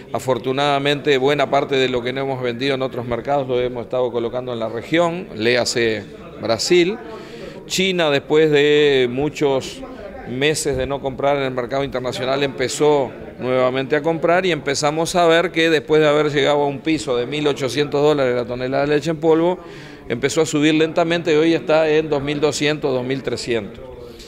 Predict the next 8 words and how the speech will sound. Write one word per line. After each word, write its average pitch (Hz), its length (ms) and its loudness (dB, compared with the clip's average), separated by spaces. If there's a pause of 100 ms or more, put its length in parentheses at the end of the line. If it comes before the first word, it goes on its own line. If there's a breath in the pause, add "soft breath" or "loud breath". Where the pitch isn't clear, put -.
(560 loud breath)
La 143 320 4
problemática 175 600 2
del 165 100 2
sector 160 340 0
lechero 180 760 2
es 143 200 -2
una 143 220 -2
problemática 135 880 0